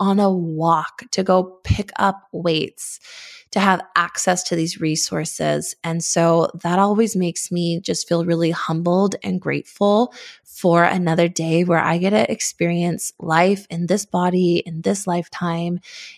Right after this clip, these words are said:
and have the people that I have in my life and hold them close and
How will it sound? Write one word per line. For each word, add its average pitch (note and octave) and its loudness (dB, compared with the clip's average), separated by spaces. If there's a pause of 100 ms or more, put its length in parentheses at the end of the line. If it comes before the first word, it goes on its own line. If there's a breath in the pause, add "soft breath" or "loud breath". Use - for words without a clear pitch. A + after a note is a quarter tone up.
(120)
and F3 0
have F3 0
the F3 0
people F#3+ 0 (500)
that F#3 0
I F3+ 4
have F3 0
in G3 2
my F#3+ 2
life F3+ 0
and A3 2
hold G3 0
them G#3 0
close F#3 -2 (480 loud breath)
and F3 2